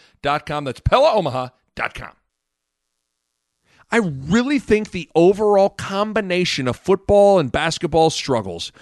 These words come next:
over the last three years factor into how the fans are reacting to this run from Nebraska basketball right now. Again, this fan base has just been dying for something positive.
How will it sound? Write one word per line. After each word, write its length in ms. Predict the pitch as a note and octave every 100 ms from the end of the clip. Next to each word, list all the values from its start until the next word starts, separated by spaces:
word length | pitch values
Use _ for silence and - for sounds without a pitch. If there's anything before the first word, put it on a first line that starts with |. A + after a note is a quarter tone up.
| - - _
over 240 | D#3+ E3+ F#3+
the 100 | F#3+
last 420 | F3+ F3 E3+ -
three 220 | F3+ F3+
years 380 | B2+ G2+ G2 - - -
factor 580 | - - D#3 G#3 B3+ A3+
into 240 | G3+ G#3
how 240 | C3+ D#3 F3+
the 100 | E3
fans 460 | - G3+ A3+ D3+
are 60 | E3+
reacting 640 | E3 C3+ E3+ B3+ E3 E3
to 100 | E3
this 240 | D#3 E3 G#2+
run 420 | G#2+ G3 G#3+ F3+
from 160 | F3+
Nebraska 440 | E3+ D3+ E3+ - F#3
basketball 480 | G#3+ C#4 F3 A#2 F#2+
right 180 | F2
now. 140 | F#2 - _ _ _ _ _ _ _ _ _ _ _ _ _ _ _ _
Again, 240 | G3 C4 - _
this 220 | B3 D#4+
fan 320 | - B3 A#3+
base 420 | D#3 B2+ A#2+ - - _ -
has 200 | G3+ E3
just 280 | G#3+ A3+ -
been 340 | F#3+ C3 F#2 _ _ -
dying 720 | F3 G3 F#3+ F3+ C#3 F#2+ D2+ _ _ _ _ _ _ _ _ -
for 140 | F3
something 560 | - F#3 F3 F#3 E3+ - _
positive. 560 | G3 B3+ A3 D3+ -